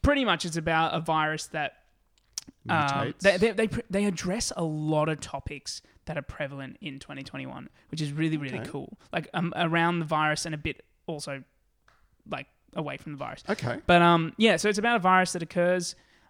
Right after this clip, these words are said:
Speaker 1: uh, kills you if you get it,
Speaker 2: Ew.
Speaker 1: um, and at the same time,
Speaker 2: Does sound familiar.
Speaker 1: hybrid babies are born. So they're half animal, half human.
Speaker 2: Okay.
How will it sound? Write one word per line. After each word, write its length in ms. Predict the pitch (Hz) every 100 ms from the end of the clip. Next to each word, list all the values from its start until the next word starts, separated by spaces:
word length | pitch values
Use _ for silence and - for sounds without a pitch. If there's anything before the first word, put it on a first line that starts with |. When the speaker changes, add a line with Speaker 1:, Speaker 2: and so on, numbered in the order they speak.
| -
Speaker 1:
uh, 480 | 165 156 156 156 156 _
kills 380 | - 202 185 165
you 160 | 185 180
if 140 | 160
you 40 | 135
get 200 | 160 185
it, 180 | - _ _ _
Speaker 2:
Ew. 140 | 117 123
Speaker 1:
um, 440 | 165 165 160 160 -
and 100 | 170
at 80 | -
the 80 |
same 460 | 160 - 180 175 175
time, 480 | - 170 165 160 156
Speaker 2:
Does 160 | 107
sound 180 | - 104
familiar. 240 | 95 98 208
Speaker 1:
hybrid 420 | 233 220 185 151
babies 420 | 135 123 123 -
are 20 | 123
born. 380 | - 123 - - _ _ _ _ - _ _ _
So 280 | - 147 147
they're 160 | 151
half 260 | 143 175 160
animal, 280 | 156 147 143
half 180 | 143 139
human. 440 | - 147 123 - _ 180
Speaker 2:
Okay. 300 | - 170